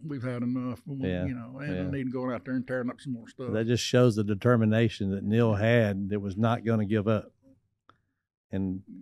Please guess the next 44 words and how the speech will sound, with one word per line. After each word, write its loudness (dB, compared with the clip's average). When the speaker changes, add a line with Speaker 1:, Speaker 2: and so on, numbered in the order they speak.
Speaker 1:
You -6
know, -6
sometimes -4
you -8
can't -4
win. -2
Speaker 2:
Right. -2
Speaker 1:
You -6
Speaker 2:
That's -6
Speaker 1:
just -12
have -10
to -20
settle -6
for -20
s-, -18
second. -8
Speaker 2:
Right. -4
Speaker 1:
So -18
that -2
was -4
a, -10
all 6
the 6
bad 4
things 0
I 0
remember -2
real -4
well. -4
<laughs> 0
That 6
was 4
a 2
bad 8
night. 0
Speaker 2:
Yeah, 4
I 0
got 0
Speaker 1:
That -2
Speaker 2:
you. -2
Speaker 1:
was -6
a -2
bad -4
night. -6